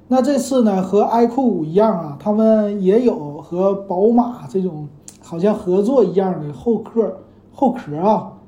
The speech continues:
这后壳整得挺好看。那咱来先关注它的后边吧。后边看起来这个机型是三个摄像头，呃，这种造型呢，其实现在比较流行吧，一个大摄像头，两个小摄像头，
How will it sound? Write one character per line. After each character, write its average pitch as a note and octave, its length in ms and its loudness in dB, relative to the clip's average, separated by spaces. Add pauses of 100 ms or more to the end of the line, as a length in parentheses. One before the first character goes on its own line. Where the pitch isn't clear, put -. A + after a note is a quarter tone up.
(120)
这 A#3 120 2
后 B3 160 2
壳 G3+ 160 0
整 F#3 200 -2
得 - 80 -10
挺 G3 120 -8
好 D#3 160 -10
看。 F3+ 160 -8 (520)
那 B3 100 4
咱 C4 140 4
来 C4 80 2
先 B3+ 200 0
关 B3 200 4
注 B3+ 100 -2
它 A#3 100 2
的 A#3 80 4
后 D4 240 2
边 E3 260 -2
吧。 - 120 -14
后 D4 240 0
边 B3 180 4
看 B3+ 240 0
起 G3 100 -2
来 F3 140 -2
这 G#3+ 120 0
个 G#3 100 4
机 G#3 220 -2
型 F3 240 -6
是 F3+ 200 -4
三 G#3 380 -2
个 G#3+ 100 0
摄 A3 140 0
像 G3+ 180 -2
头， C3+ 300 -16 (480)
呃， G3 160 -2
这 D#4 140 0
种 G#3 180 2
造 C4 240 4
型 E3 300 -6
呢， G#3 180 0
其 G3+ 160 -6
实 G#3+ 480 -2 (460)
现 A#3+ 180 2
在 B3 100 6
比 A3 120 0
较 A3+ 100 4
流 F3 180 2
行 D#3+ 220 -6
吧， E3+ 160 -4
一 E3 140 -8
个 G3+ 100 2
大 G#3 160 0
摄 G3 160 -4
像 F3+ 180 -4
头， E3 220 -6
两 F3+ 380 -2
个 F#3+ 100 -2
小 G3+ 180 -4
摄 F3+ 140 -6
像 E3+ 180 -6
头， C#3+ 240 -12